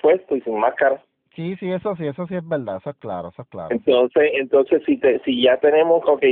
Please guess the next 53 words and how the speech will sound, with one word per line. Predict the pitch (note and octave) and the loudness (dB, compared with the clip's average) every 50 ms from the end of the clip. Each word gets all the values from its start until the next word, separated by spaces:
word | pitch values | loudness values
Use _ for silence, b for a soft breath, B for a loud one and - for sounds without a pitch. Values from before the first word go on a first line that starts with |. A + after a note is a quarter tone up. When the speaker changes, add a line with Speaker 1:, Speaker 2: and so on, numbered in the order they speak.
| B2 | 2
Speaker 1:
ya | A#2+ A#2+ | 2 0
estamos | A#2 - C#3+ C#3 D3+ D3+ D#3 D#3 D#3+ D#3 D3+ | 2 2 0 2 4 4 6 6 6 4 2
haciendo | - - D#3+ D#3+ D#3+ D#3 D#3 D3+ D3 | 0 -6 -4 0 4 4 6 6 6
el | C3+ B2+ B2+ | 4 2 2
distanciamiento | B2+ B2+ B2 - C3+ B2+ A#2 - B2+ A#2+ A#2+ A#2+ A#2 C3 B2+ | -2 -4 0 0 0 0 2 0 0 2 2 2 2 2 2
social, | C3+ C3 B2 - A#2+ G#2+ G#2+ - b b b b b b b _ | 2 2 2 2 2 0 0 -2 b b b b b b b _
pero | - B2 A#2 A#2+ | 2 4 4 4
la | A#2+ A#2 | 4 4
realidad | A#2+ B2+ A#2+ A#2+ A#2 A#2+ C3 E3 | 4 4 4 4 4 4 4 4
es | - | 2
que | - | 2
no | F3+ D#3+ D3 | 2 4 4
nos | D3 D3 | 4 4
vamos | C#3+ C#3+ C#3+ C#3+ C#3+ | 4 2 2 2 0
a | |
estar | D3 - D#3+ D3 D3 | 2 2 0 0 2
saludando | - D#3 D3 D3 C#3+ C#3 D3 D3+ C#3 | 2 2 4 4 4 4 4 4 4
con | D3+ D3+ | 4 4
las | E3 F#3 G3+ | 4 2 4
manos | F#3+ F3 E3 D#3+ D#3 D#3+ E3 F3+ - _ _ _ _ _ _ _ _ _ _ | 4 4 4 4 4 4 2 0 -4 _ _ _ _ _ _ _ _ _ _
por | - A#2 - | 2 2 2
un | - A#2 A#2 | 2 2 2
buen | B2+ C3+ C#3 | 2 2 2
tiempo, | C#3 E3 E3 E3 E3+ E3 D#3 - - C3+ C3 A#2+ | 2 2 4 4 4 2 0 2 4 4 6 6
en | A#2+ A#2+ A#2 A#2 A2+ A2 | 6 6 4 4 4 4
Speaker 2:
Ujú. | A2+ | 4
Speaker 1:
lo | A2+ G#2+ | 4 4
que | A2+ A2 | 2 2
todo | - A#2+ A#2 | 4 2 2
el | A#2+ | 2
mundo | B2 B2+ C3+ C3+ | 2 2 2 4
se | C3 D3+ | 4 4
enferma, | D3 C#3+ - - D#3+ E3 D#3+ C#3+ C3 A#2+ | 2 2 2 2 2 4 4 2 2 2
porque | A2+ G#2+ A2 A2 | 2 2 0 0
se | - - | 0 -4
supone | - - A2+ A2+ A2+ A#2 | -4 -2 0 2 2 4
que | A#2+ B2+ | 4 2
todo | A#2+ C3+ C3 | 2 2 2
el | C3+ | 4
mundo | C3+ C#3 C3+ | 4 2 4
se | C#3+ D3 | 2 0
enferma | C3+ - - C#3+ C#3 C#3 | 0 2 2 2 4 4
a | C3+ | 4
la | C3+ C#3 | 6 6
larga. | C3+ C#3 C#3+ C#3 B2 G#2+ G#2 - _ _ | 6 4 4 4 2 0 -4 -6 _ _
Speaker 2:
Exacto. | - A2 A2 - _ A#2 G#2 G2+ A2+ | -14 -12 -12 -12 _ -8 -6 -6 -6
Speaker 1:
Y | A2 G#2 | -6 -2
tengamos | - A2+ G#2 G#2 G2+ G#2 A#2 A#2 A#2 | 0 0 2 2 0 0 0 0 0
más | B2 B2 - | -2 -2 -2
controles | - D3+ C3 B2 - C3+ C3+ C3+ C3+ C3 C3 | 0 -2 0 0 2 2 4 4 4 4 4
y | C3 | 4
todo | C#3 C#3+ C#3+ | 4 4 4
eso. | D3 C#3+ C3 - A#2+ | 4 4 2 -2 -8